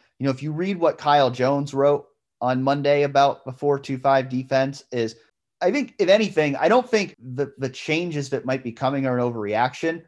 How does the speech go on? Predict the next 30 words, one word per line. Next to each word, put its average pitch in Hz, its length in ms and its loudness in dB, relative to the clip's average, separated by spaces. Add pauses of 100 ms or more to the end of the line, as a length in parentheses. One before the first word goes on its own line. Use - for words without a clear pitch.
(200)
I 143 80 2
do 165 140 -2
think 170 220 -4
it's - 120 -8
possible, 147 500 2
just 135 200 -8
because 131 260 -6
it's 123 120 -10
the 113 180 -8
off 127 240 -2
season, 151 500 -6 (360)
that 123 260 -2
we're 135 140 2
probably 139 600 0
going 123 480 -2
to 135 200 -2
admittedly 123 580 -2
be 123 160 -2
at 113 100 -4
risk 120 260 -6
of 107 120 -6
maybe 113 300 -4
overstating 120 840 -4 (260)
potential 160 380 -4
changes 160 400 -8
they 160 160 -4
could 160 180 -10
make, 165 340 -8
because 127 380 -4 (840)
I, 143 40 -10